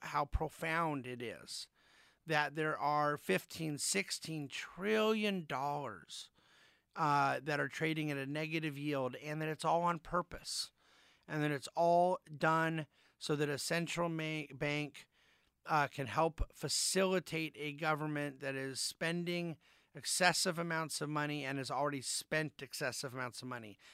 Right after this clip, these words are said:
They have a balance sheet problem, too much debt, and they have an income statement problem, too much spending relative to revenue. Negative interest rates are, are, uh, an enabler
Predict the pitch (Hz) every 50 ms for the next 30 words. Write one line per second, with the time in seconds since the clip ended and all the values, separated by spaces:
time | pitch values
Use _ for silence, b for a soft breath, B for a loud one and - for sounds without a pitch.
0 | B B B 147 139 131 131 131 123 107 - 135 131 143 156 165 175 180 165 151
1 | - - 180 180 185 - - - 165 170 175 175 170 180 175 180 175 - - -
2 | - 151 143 139 139 135 113 - - 123 120 120 123 147 151 160 160 156 _ B
3 | B B B B B B 131 127 131 131 127 131 139 143 151 170 165 160 - 143
4 | 135 135 123 - - 135 120 104 113 120 117 - - 131 120 110 110 110 113 113
5 | 110 107 - b b b b - - 151 147 147 147 135 - - - - 156 147
6 | 147 143 151 147 143 135 139 139 143 139 139 139 135 135 131 127 131 127 127 127
7 | 120 117 110 113 110 104 104 101 - - _ b b b b b b b b b
8 | 113 107 131 139 151 151 151 160 156 156 147 147 147 143 - 151 139 - - 151
9 | 143 143 - - - - 127 127 127 123 123 120 _ - - 127 127 127 123 120
10 | 104 - b b b b b b - 135 135 123 123 120 117 - _ _ - -
11 | 131 127 123 123 123 123 127 131 135 143 160 170 175 180 170 151 139 143 123 120
12 | 117 113 113